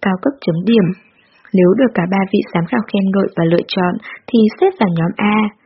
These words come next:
Tạm thời có tư cách bước vào vòng thi tranh top mười toàn quốc, nhưng chỉ là tạm thời thôi. Ngoài ra, dựa theo kết quả lựa chọn của ban giám khảo, sẽ có ban nhạc được xếp vào nhóm B.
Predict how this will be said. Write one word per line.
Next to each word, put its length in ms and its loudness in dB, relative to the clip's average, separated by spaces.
Tạm 160 0
thời 220 2
có 80 0
tư 80 4
cách 180 -2
bước 200 4
vào 160 0
vòng 200 2
thi 100 2
tranh 200 -2
top 140 2
mười 160 4
toàn 160 2
quốc, 220 2
nhưng 200 4
chỉ 140 -2
là 100 0
tạm 160 0
thời 220 2
thôi. 220 2
Ngoài 160 4
ra, 140 4
dựa 180 2
theo 160 2
kết 160 2
quả 200 2
lựa 160 2
chọn 240 -2
của 160 0
ban 180 -2
giám 200 -2
khảo, 180 2
sẽ 120 4
có 160 -2
ban 180 2
nhạc 180 2
được 220 0
xếp 180 2
vào 160 0
nhóm 140 0
B. 20 2